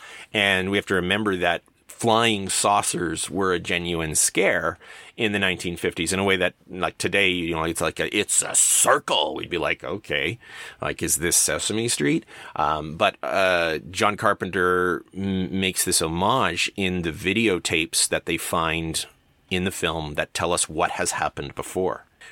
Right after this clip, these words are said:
right? What, what happened with, to the first camp that the, that the Thing encountered on Earth, the Norwegian camp. The film itself, getting away from, like, what they were trying, you know, the, the, the pedigree of this movie,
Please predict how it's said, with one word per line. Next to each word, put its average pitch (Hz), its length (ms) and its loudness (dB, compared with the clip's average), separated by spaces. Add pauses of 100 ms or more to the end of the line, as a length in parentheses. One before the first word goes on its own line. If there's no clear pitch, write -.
(120)
right? 71 200 -8
What, 85 320 -6
what 82 140 -4
happened 78 400 -4
with, 76 480 -4
to 95 140 -2
the 78 80 -4
first - 340 2
camp 76 340 -4 (540)
that 82 220 -4
the, 80 140 -8 (100)
that - 140 -8
the 82 80 -6
Thing 82 220 -4
encountered 73 640 -8 (160)
on 65 300 -8
Earth, - 360 -10
the - 100 -10
Norwegian 67 520 -6
camp. - 360 -8 (840)
The 160 80 2
film 254 260 4
itself, - 720 0 (320)
getting 123 180 4
away 110 240 6
from, 98 240 0
like, 90 200 -2
what 101 320 0 (120)
they 98 160 0
were 90 120 2
trying, 98 340 0
you 92 80 -2
know, 90 100 0
the, 85 180 0
the, 87 200 0
the - 120 -8
pedigree 95 540 2
of 85 120 0
this 85 200 -2
movie, 80 420 -2